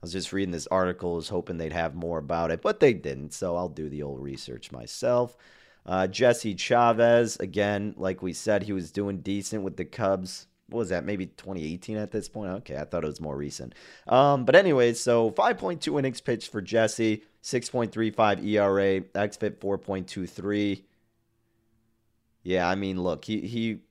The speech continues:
he wasn't doing too good. I know he blew that game when they took out Stroman that I was just talking about. So, yes, I'm a little salty, but he's always seemed like a good guy and had his good outings. But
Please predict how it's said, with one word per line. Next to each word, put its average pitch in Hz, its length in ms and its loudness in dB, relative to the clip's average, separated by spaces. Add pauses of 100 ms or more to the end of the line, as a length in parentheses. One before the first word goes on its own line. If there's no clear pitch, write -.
(260)
he 123 120 -6
wasn't 113 360 -2
doing 98 240 -2
too 87 180 -6
good. 80 200 -2
I 85 100 -2
know 104 160 0
he 95 80 -2
blew 101 260 -2
that 92 260 2
game 101 220 -2
when 95 80 -2
they 85 80 -2
took - 260 -6
out 87 140 2
Stroman 90 460 -2
that 85 100 -2
I 85 80 2
was 80 160 -4
just - 240 -12
talking 98 380 0
about. 76 360 -6
So, 80 180 -6
yes, 90 380 -2
I'm 101 80 -8
a 95 60 -6
little 90 220 -4
salty, 73 400 -6
but 113 260 -2 (320)
he's 165 140 -8
always 160 260 4
seemed 127 140 2
like 120 120 6
a 113 60 2
good 110 260 0
guy 107 260 6
and 113 60 2
had 107 260 2
his 92 120 -2
good 101 220 2
outings. 95 540 2 (600)
But 107 320 -2